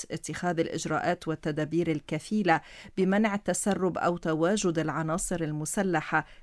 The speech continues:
غير الشرعية ضمن الأحياء السكنية،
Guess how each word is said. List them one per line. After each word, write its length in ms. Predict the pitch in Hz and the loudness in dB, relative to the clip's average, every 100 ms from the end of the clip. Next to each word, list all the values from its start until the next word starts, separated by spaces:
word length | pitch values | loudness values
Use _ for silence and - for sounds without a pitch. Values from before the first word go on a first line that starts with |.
| - | -4
غير 300 | 160 196 220 | 2 2 2
الشرعية 680 | 208 - 185 170 202 196 175 | 0 0 0 2 2 2 2
ضمن 280 | 165 160 156 | 2 -2 -2
الأحياء 480 | 139 - - 170 | -4 -6 -2 -2
السكنية، 760 | 156 - - - 156 185 175 143 | -2 -4 -4 -2 -2 2 2 2